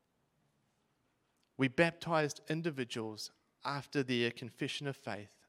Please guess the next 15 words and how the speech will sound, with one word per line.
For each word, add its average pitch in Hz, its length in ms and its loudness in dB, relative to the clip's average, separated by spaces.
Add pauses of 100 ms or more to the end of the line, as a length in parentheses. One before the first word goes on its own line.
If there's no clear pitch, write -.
(420)
as 120 180 2
an 113 160 -10
outward 139 320 -2
response 117 520 -6
to 120 100 -8
an 101 80 -8 (100)
inward 120 260 -6
transformation 107 800 -6
that - 100 -12
Holy 110 240 -6
Spirit 101 340 -8
is 104 80 -10
doing 101 240 -14
in 101 100 -16
their 101 120 -12